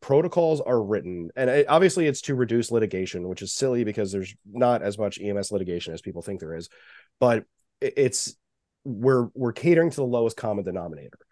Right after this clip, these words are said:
So, and instead of trying to lift the lowest common denominator,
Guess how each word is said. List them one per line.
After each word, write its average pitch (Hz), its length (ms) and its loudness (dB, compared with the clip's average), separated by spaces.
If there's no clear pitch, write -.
So, 127 480 4
and 139 120 6
instead 160 280 4
of 175 120 -4
trying 147 260 2
to 135 100 0
lift 123 580 0
the 123 100 2
lowest 123 280 4
common 113 240 0
denominator, 95 720 -2